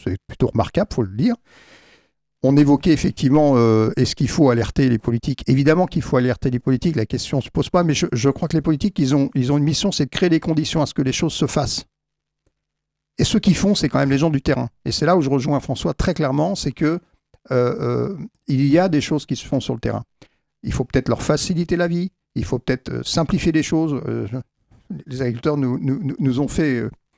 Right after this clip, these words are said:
mettre en lumière, euh, la complexité et on la retrouve dans plein de domaines, dans les entreprises, dans les petites entreprises, dans les moyennes entreprises, dans les grandes entreprises,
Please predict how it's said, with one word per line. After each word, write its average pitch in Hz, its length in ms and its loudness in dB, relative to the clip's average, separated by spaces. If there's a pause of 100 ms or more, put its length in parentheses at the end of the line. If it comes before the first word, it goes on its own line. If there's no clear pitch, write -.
(280)
mettre 135 320 -2
en 151 60 2
lumière, 165 440 0
euh, 127 300 -4
la 123 200 -2
complexité 170 920 -2
et 127 80 2
on 123 100 0
la 131 80 0
retrouve 151 300 -4
dans 127 140 -2
plein 185 320 2
de 214 60 0
domaines, 196 320 0
dans 143 100 -2
les 135 120 0
entreprises, 139 380 -2
dans 131 80 -2
les 131 60 -2
petites 131 200 -4
entreprises, 131 400 -4
dans 120 60 -4
les 123 80 -4
moyennes 123 260 -2
entreprises, 127 420 -6
dans 110 100 -6
les 113 100 -2
grandes 139 240 -4
entreprises, 135 640 -4